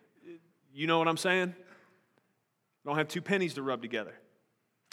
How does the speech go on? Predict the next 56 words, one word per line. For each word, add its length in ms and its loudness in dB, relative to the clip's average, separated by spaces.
And 140 4
I 20 8
would 140 2
say 160 4
to 40 0
you 120 0
that 120 -2
he 160 0
that 120 4
is 120 0
in 120 0
you 100 0
has 160 0
all 140 4
the 80 0
money 220 2
and 120 -4
resources 520 -6
you 60 -8
could 160 -6
ever 200 0
need. 260 -4
I 120 8
get 200 6
that 140 -4
you 60 2
may 80 8
not 100 6
have 100 4
something 220 0
in 60 -4
your 80 -2
pocket, 360 4
but 160 -6
you 60 -6
got 200 6
a 60 2
God 500 10
dwelling 400 8
in 240 6
you 300 4
that 100 8
has 140 8
every 260 8
resource, 640 2
and 80 2
he's 160 2
in 60 0
control 440 2
of 80 2
all 200 6
things. 340 -6
Will 80 -2
you 100 -4
trust 380 6
him? 80 -8